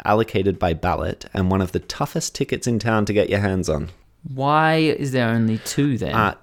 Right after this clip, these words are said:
Speaker 1: good question. I believe they have to do some preparation work to, uh, clean it all out and make sure that they've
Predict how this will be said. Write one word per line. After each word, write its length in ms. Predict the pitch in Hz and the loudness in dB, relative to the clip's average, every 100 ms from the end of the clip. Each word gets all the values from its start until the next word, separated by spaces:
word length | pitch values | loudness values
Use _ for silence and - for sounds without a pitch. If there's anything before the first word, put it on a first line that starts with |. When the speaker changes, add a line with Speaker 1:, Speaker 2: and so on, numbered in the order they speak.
| - | -8
Speaker 1:
good 160 | 95 | -6
question. 460 | - 92 - 120 160 - | -2 -2 0 -2 0 0
I 80 | |
believe 680 | 107 101 107 180 110 107 131 - | 2 2 4 2 2 0 -2 0
they 140 | 117 | 0
have 260 | 107 113 - | 2 -2 -2
to 80 | - | -2
do 100 | 139 | -2
some 160 | - 117 | -2 -4
preparation 720 | - 101 92 90 95 120 110 | -4 -2 0 2 2 0 0
work 360 | 117 135 - - - | 0 0 -4 -10 -6
to, 440 | - 101 98 92 - | 2 4 4 2 0
uh, 240 | 101 92 87 - | 0 2 0 -4
clean 400 | - - 107 104 | -14 -4 0 2
it 100 | 104 | 4
all 240 | 95 90 - - | 4 2 0 -4
out 300 | 87 139 - | -2 -2 -2
and 100 | 110 | -2
make 180 | 98 95 | -2 0
sure 280 | - 117 90 | 2 2 2
that 280 | 85 - - | 0 -4 -2
they've 480 | 90 87 85 - | 2 2 0 -2